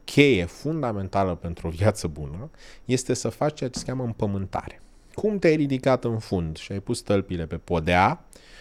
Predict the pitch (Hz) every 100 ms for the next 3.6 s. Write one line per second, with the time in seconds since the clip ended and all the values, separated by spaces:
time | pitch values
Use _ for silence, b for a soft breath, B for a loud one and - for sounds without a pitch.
0 | B 143 143 131 151 175 151 - 120 110
1 | 113 98 87 110 160 127 101 101 110 104
2 | 98 - - 90 90 85 82 143 117 95
3 | 90 82 - 95 95